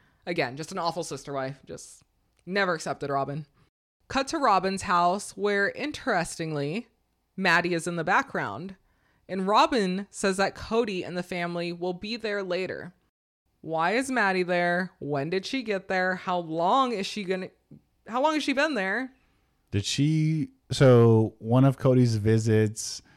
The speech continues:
Speaker 2: he came down, brought Maddie with him. Did he just say, "Oh, we're gonna come back next week to move Robin anyways. You just wanna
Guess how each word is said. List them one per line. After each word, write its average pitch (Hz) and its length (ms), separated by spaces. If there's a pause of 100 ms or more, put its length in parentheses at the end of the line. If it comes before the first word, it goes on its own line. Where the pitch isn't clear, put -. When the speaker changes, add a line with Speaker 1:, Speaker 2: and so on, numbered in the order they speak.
(420)
Speaker 2:
he 107 120
came 117 360
down, 107 480
brought 107 240
Maddie 107 320
with 95 260
him. 101 320
Did 101 160
he 107 80
just 107 240
say, 107 340
"Oh, 117 280
we're 98 100
gonna 117 180
come 104 220
back 110 220
next 104 280
week 104 180
to 98 60
move 98 240
Robin 104 280
anyways. 95 440
You 92 80
just 98 160
wanna 98 360